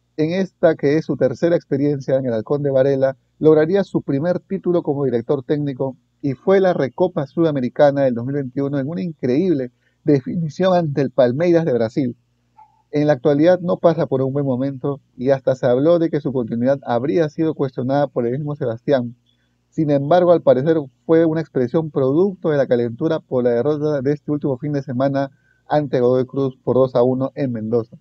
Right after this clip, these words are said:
Al parecer, en resumen, es un técnico con mucha experiencia, pero con pocos éxitos. Este ha sido un pequeño resumen de la trayectoria del D T argentino,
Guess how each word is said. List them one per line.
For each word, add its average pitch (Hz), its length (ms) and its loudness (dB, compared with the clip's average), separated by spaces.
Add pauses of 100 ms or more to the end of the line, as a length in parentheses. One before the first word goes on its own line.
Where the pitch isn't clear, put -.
(760)
Al 139 160 4
parecer, 165 380 2
en 180 100 0
resumen, 165 480 -2 (220)
es 165 160 -2
un 156 180 -4
técnico 175 320 0
con 139 140 -2
mucha 160 240 -6
experiencia, 135 720 -2 (340)
pero 127 180 2
con 113 180 -4
pocos 131 320 -4
éxitos. 113 440 -12 (800)
Este 175 200 0
ha 160 40 4
sido 180 180 0
un 160 80 -4
pequeño 165 380 0
resumen 147 400 -4
de 135 80 0
la 120 120 -2
trayectoria 135 520 0
del 120 160 -4
D 131 100 -2
T 139 140 0
argentino, 135 600 -2